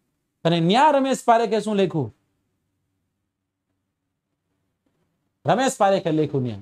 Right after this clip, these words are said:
"સાવરિયો રે મારો સાવરિયો, ખોબો માંગુન દઈ દે દરિયો, સાવરિયો રે મારો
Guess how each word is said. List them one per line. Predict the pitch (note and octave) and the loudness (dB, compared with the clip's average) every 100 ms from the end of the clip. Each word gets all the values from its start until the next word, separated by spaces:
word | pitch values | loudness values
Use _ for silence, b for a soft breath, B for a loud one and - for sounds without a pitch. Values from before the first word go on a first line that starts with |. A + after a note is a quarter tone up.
| - _ _ _ _ _ _ | -18 _ _ _ _ _ _
"સાવરિયો | - F#3+ G#3+ A3+ G#3+ G#3+ | -2 0 2 0 0 2
રે | G#3 | 2
મારો | F#3+ F#3 F#3 | 2 0 0
સાવરિયો, | - F3 F3+ F3+ F3+ E3+ C#3+ _ _ | 0 0 0 0 0 0 -6 _ _
ખોબો | - G3 G3 | -2 2 2
માંગુન | F3+ F3 F3 E3+ D#3+ | 2 0 0 0 2
દઈ | D#3+ | 2
દે | E3 G3 | 4 4
દરિયો, | E3 D#3 D3 | 2 0 0
સાવરિયો | C3 D#3+ D3+ D#3 D3+ | 0 -2 0 2 0
રે | D3 | 0
મારો | C#3 C3 F3+ A3+ | 0 2 2 0